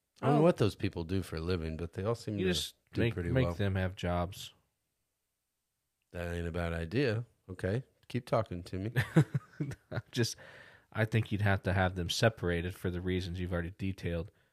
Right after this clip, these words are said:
Speaker 2: and then rotate.
Speaker 1: Like, you ever,
Speaker 2: Um,
Speaker 1: you ever watch that Sister Wives thing?
Speaker 2: uh,
Speaker 1: I know it's not
Speaker 2: no,
Speaker 1: big
Speaker 2: I know what it
Speaker 1: anymore,
Speaker 2: is,
Speaker 1: but
Speaker 2: but I don't think I ever watched much of it.
Speaker 1: some of 'em,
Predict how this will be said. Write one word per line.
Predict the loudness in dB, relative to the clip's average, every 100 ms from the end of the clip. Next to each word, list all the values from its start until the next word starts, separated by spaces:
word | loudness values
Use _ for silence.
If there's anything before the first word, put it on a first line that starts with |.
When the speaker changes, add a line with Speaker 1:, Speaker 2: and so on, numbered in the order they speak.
| _ _
Speaker 2:
and | -6 -4
then | 0 0 0
rotate. | 0 0 0 -2 -2 -4 -14 _ _ _ _ _ _
Speaker 1:
Like, | -2 2
you | 4
ever, | 4
Speaker 2:
Um, | 2 -4 -10 -2
Speaker 1:
you | 2
ever | 4
watch | 2 0
that | -4
Sister | -4 -8 -8 -6
Wives | -2 0 0 -4 -12 _ _ _ _ _
thing? | -4 4
Speaker 2:
uh, |
Speaker 1:
I | 8 10
know | 12
it's | 10 8
not | 6
Speaker 2:
no, | 8
Speaker 1:
big | 8
Speaker 2:
I | 10
know | 10
what | 10 8
it |
Speaker 1:
anymore, | 8 8
Speaker 2:
is, | 8 4
Speaker 1:
but | 4
Speaker 2:
but | 2 2 -6 _ _ _
I | 6
don't | 6
think | 4 2
I |
ever | 2 2
watched | 2 2 2 0
much | 0 4
of | 4 4
it. | 2 -2 _
Speaker 1:
some | -4 4 6
of | 6 6
'em, | 4 4 0